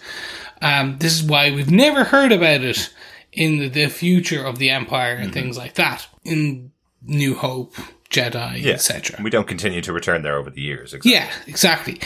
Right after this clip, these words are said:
Speaker 1: Um, because it is destroyed. And this, uh, this answers a question that I'm sure some people had.
Speaker 2: Mm-hmm.
Speaker 1: And maybe it was answered in a book or a comic that was in the le-, now the Legends, but, like, is now no longer.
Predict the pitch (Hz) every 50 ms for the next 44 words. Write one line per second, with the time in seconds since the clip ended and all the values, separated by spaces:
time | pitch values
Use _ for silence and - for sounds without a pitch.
0 | - - - - - - - 180 170 160 156 151 139 - 190 180 - 214 180 185
1 | 196 185 170 135 - - - 180 170 302 277 170 120 123 151 139 - - - _
2 | - 160 156 147 135 180 175 175 - 143 165 170 175 170 - 175 170 165 - 185
3 | 185 208 202 - 170 151 147 147 143 147 143 - - - - - - 175 180 165
4 | - - 214 151 - - - _ - - - - 147 135 131 117 139 135 - 151
5 | 143 143 - 202 185 160 135 127 - - - _ - 185 185 190 208 214 214 180
6 | 180 170 156 131 147 143 143 139 - 151 131 139 139 143 143 123 - - 139 139
7 | 131 - - 139 131 127 - - - 143 135 131 127 127 127 - - 123 135 143
8 | 139 139 - - - - - - - - - _ - 151 147 135 131 131 131 131
9 | 135 139 - - 156 147 135 135 139 135 120 131 131 131 131 131 131 123 - 135
10 | 131 127 131 127 123 113 - - 135 135 147 - - - - - 123 - - -
11 | - - - - - - - - _ - 139 131 113 127 135 131 127 127 135 -
12 | _ _ _ - 151 143 135 135 143 156 160 156 147 131 139 139 -